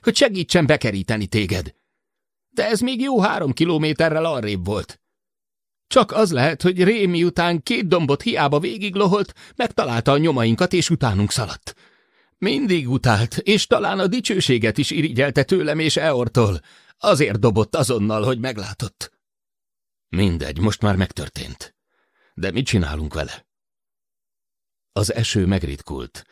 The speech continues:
kelet felé még sötétebb lett az ég. Sid beleszimatolt a levegőbe.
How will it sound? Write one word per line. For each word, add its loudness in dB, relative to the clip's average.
kelet -2
felé -2
még -4
sötétebb -4
lett -8
az -6
ég. -12
Sid -2
beleszimatolt -2
a -6
levegőbe. -12